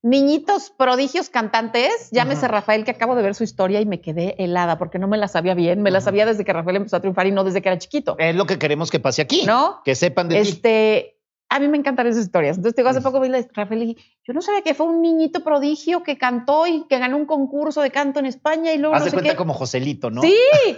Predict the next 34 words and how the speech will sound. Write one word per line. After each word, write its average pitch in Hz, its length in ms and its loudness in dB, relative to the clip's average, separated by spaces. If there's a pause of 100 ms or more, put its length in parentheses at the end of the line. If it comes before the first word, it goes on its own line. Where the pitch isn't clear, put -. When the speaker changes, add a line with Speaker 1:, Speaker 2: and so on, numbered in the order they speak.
(220)
Speaker 1:
y 269 60 2
yo 339 120 4
estaba, 415 380 2 (140)
bueno, 392 440 2 (1120)
ahí 294 340 2
emocionadísima 285 680 2
viendo 277 240 0
su 294 60 -4
historia. 240 560 0
Speaker 2:
Te 131 80 -4
identificas. 120 460 -2 (100)
Speaker 1:
Porque - 160 -4
sí, - 280 -4 (160)
siempre 466 340 0
tuvo 440 140 2
él 415 80 0
muy 415 140 -2
claro 381 280 0
lo 370 120 2
que 269 80 -2
quería 277 220 2
hacer 311 200 0
y 302 80 0
llegó. 202 340 -2 (400)
Yo 320 240 2
desde 370 180 2
chiquita, 214 680 -2 (680)
a 180 80 -8
lo 185 80 -4
mejor 240 140 -4
a - 20 0
los 277 100 -2
seis 233 180 -4
años 226 380 -6